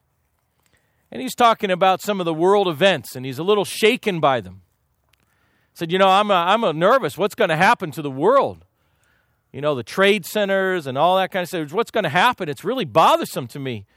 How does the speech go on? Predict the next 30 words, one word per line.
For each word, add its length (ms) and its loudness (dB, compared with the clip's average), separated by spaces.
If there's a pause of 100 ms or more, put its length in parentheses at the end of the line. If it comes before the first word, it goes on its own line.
(300)
Now, 140 -2
Alicia 580 0 (440)
has 520 0 (680)
boldness. 800 -2 (1040)
And 100 -10
she 160 -4
begins 380 -2
to 80 -8
say, 440 -2 (520)
"Well, 160 6
Doctor 340 2
Rob, 420 2 (320)
that's 200 2
actually 420 2
in 80 4
the 60 4
Bible." 580 2 (280)
And 80 -14
she 160 -2
starts 400 0
talking 340 2
about 420 2 (180)
a 160 0 (200)
really 320 -2
strong 600 0
post, 460 -2
or, 280 0
uh, 160 2
pre-tribulational 1080 -2
view 340 0